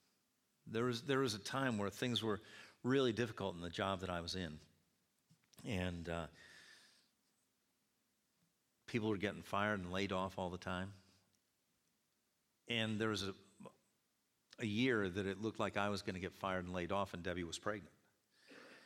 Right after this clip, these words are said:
And yet God had let us know it's gonna be okay. He didn't let us know how, but there was a peace. God had guided us to understand we didn't have to worry about the job.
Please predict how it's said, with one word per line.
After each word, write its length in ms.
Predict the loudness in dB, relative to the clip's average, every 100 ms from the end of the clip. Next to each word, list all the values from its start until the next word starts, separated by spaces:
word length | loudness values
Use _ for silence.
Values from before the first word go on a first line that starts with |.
| -20 -20 -20 -16 -2
And 140 | 2
yet 260 | 4 2 2
God 280 | 4 4 4
had 200 | 2 2
let 220 | 2 2
us 180 | 2 0
know 480 | 0 0 -2 -4 -10 -12
it's 140 | -8 -4
gonna 160 | -2
be 160 | -2 -2
okay. 340 | -2 -6 -8 -10 -18 _ _ _ _
He 100 | 2
didn't 220 | 4 4
let 180 | 4 4
us 180 | 4 4
know 160 | 2 0
how, 580 | 0 2 2 2 -2 -6 -10 -20 _ _ _ _ _ _ _ _ _ _ -10
but 140 | -4
there 120 | -2
was 140 | 0 -2
a 40 |
peace. 480 | -4 -6 -6 -6 -8 -4
God 240 | 0 0
had 180 | 0 -2
guided 400 | 0 0 0 -2
us 320 | -4 -2 -4 -6 -10
to 100 | -8
understand 760 | -6 -2 2 2 0 -8 -10 -14 -18 -20 -20 -20 -20 _ -4
we 80 | 0
didn't 220 | 0 0
have 180 | -2 -2
to 60 |
worry 240 | -2 -2 -2
about 220 | -2 -6
the 80 | -8
job. 320 | -10 -10 -12